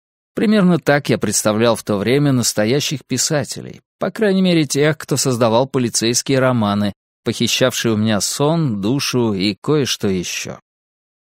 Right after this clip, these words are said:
Однако, оставив в стороне большие надежды, от меня не ускользнул лёгкий оттенок иронии, пробивавшийся сквозь благожелательный тон моего родителя.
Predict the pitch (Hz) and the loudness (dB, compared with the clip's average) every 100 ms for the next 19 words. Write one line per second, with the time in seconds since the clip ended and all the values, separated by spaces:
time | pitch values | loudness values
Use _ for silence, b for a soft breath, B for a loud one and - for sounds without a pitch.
0 | _ _ _ - 107 151 190 175 180 165 | _ _ _ -2 2 4 2 2 2 2
1 | 127 - 123 123 170 165 147 - 143 143 | -2 -2 -2 0 0 0 0 -4 -2 0
2 | 147 131 123 117 131 120 107 98 120 135 | 0 2 0 0 0 0 0 0 0 0
3 | 135 156 139 - _ _ - 131 151 156 | 0 0 -2 -6 _ _ -6 0 2 4
4 | 180 180 180 - 185 175 147 131 135 147 | 4 4 2 0 0 0 0 2 2 2
5 | 143 - - 123 139 - 131 123 - 131 | 0 -6 -2 2 2 2 0 -2 0 0
6 | 131 127 131 113 107 104 98 87 b b | 0 0 0 2 2 0 -2 -4 b b
7 | _ 113 104 98 123 139 160 - 135 - | _ -2 0 0 0 0 -4 -2 -4 -2
8 | 110 127 120 123 110 104 101 101 - 110 | -2 0 0 0 0 0 0 0 0 -2
9 | 101 95 92 95 95 95 87 90 92 92 | -2 -2 -2 -2 -2 -2 -2 -2 -2 -4
10 | 110 - 73 50 | -6 -8 -14 -16